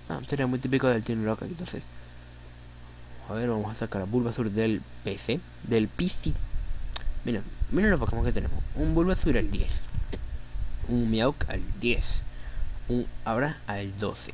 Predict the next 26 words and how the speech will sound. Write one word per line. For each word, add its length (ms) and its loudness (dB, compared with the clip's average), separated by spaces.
Abra 400 0
lo 140 2
puedo 180 0
evolucionar 400 0
a 120 2
la 100 0
Kazan 560 -2
cuando 320 -2
yo 140 -6
qui-, 20 -14
a, 320 -2
a 260 -8
la 80 -8
Kazan, 300 -2
¿no? 120 -4
Sí, 200 -6
sí, 80 -4
no, 180 0
nunca 180 6
me 80 6
aprendí 260 2
eso. 180 0
Entonces, 460 0
¿qué 120 4
huevo 320 6
saco? 260 0